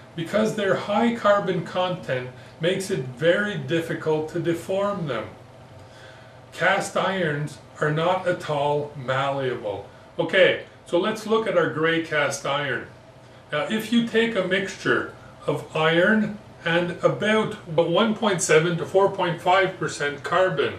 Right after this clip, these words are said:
in its molten state, and you pour that mixture into a mold that will cool it slowly, generally a sand mold,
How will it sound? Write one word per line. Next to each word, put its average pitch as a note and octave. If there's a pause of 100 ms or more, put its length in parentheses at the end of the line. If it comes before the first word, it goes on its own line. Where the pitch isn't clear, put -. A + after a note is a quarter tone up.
(460)
in F#3+
its G3
molten F#3+
state, - (460)
and D#3
you F3+
pour A3
that F#3
mixture E3+
into D#3
a C3+
mold D3 (260)
that E3+
will G3
cool A3+
it D3+ (220)
slowly, F#3+ (360)
generally F#3
a D3
sand D#3+
mold, A#2